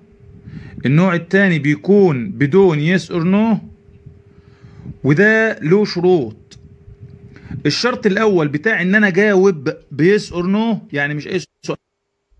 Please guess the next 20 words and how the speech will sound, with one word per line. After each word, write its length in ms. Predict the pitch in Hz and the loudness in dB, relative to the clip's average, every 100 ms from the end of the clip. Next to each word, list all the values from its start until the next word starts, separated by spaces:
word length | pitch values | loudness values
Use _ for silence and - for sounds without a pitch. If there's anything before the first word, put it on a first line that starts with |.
| _ _ _ _ _ _ _ _ _ _ _ 160 | _ _ _ _ _ _ _ _ _ _ _ -2
لأ، 420 | 190 190 120 - | -2 -4 -12 -12
في 180 | - 170 | 0 0
شروط. 720 | - 160 190 156 101 - - _ _ - | 2 2 2 2 -2 -12 -20 _ _ -4
لازم 320 | 170 165 165 | -2 -2 -4
أكون 260 | 156 180 | -4 -4
مطابق 400 | 170 170 170 170 | -4 -2 -2 -4
للشروط 360 | 147 - 139 156 | -4 -6 -6 -6
دي. 280 | 131 123 107 110 98 98 - - - - - - - - - _ - | -6 -8 -8 -14 -18 -16 -16 -18 -20 -20 -20 -20 -20 -20 -20 _ -4
الس-، 200 | 165 170 | -4 -2
السؤال 400 | 180 - 220 254 | -4 -2 -2 0
اللي 140 | 240 | 0
أنا 80 | 240 | 0
بجاوب 380 | 185 160 214 156 | 0 0 -2 -2
عليه 260 | 131 185 156 | -2 -2 0
ب 180 | 160 | 0
yes 40 | 190 | 0
or 200 | 165 151 | -2 -2
no 300 | 180 208 151 | 0 0 0
بيكون 520 | 151 151 202 208 185 | 0 2 2 4 4
مبدوء 760 | 196 165 143 196 220 220 214 | 2 0 0 2 2 2 0